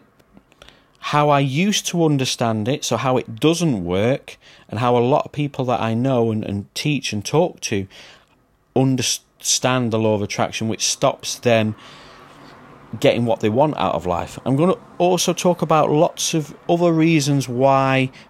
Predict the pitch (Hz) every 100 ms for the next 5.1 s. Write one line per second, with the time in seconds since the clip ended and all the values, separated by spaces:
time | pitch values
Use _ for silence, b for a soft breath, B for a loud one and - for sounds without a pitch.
0 | - - 147 - 139 - - 135 147 143
1 | 131 123 - 117 120 127 123 - 120 -
2 | - 120 - 107 104 120 143 101 95 92
3 | 87 90 85 85 82 82 - 82 - -
4 | 85 B B B B B B B 104 104